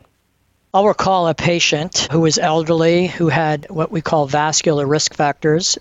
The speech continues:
that presented with, uh, what I mentioned earlier, a third nerve palsy. And she was sort of old enough to have this on an innocent basis or what we call an age-related or vasculopathic palsy. But I sort of followed the protocol and said, "You know what? This patient needs to have an M R I scan because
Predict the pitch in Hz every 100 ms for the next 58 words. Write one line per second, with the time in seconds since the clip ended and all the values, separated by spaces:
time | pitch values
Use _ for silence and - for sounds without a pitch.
0 | - 151 147 - 156 156 165 160 143 139
1 | 147 139 - 139 139 147 139 151 147 143
2 | 143 147 156 151 135 160 143 147 139 -
3 | 139 143 165 170 _ _ - 165 156 156
4 | 147 190 - - 196 175 - 185 170 156
5 | - - 175 175 160 151 165 - 151 151
6 | 147 156 - 147 143 139 160 151 156 143
7 | 151 147 156 - 143 143 147 - 151 135
8 | 135 143 156 143 147 147 139 127 143 147
9 | 147 139 151 139 135 - 143 143 147 151
10 | - - - - - - 147 147 170 151
11 | - 160 160 156 143 - 160 160 - 151
12 | 143 139 135 151 143 151 151 156 - -
13 | - - - 165 165 - 156 - 147 151
14 | 147 151 143 147 143 135 147 143 - 135
15 | 139 143 139 147 139 -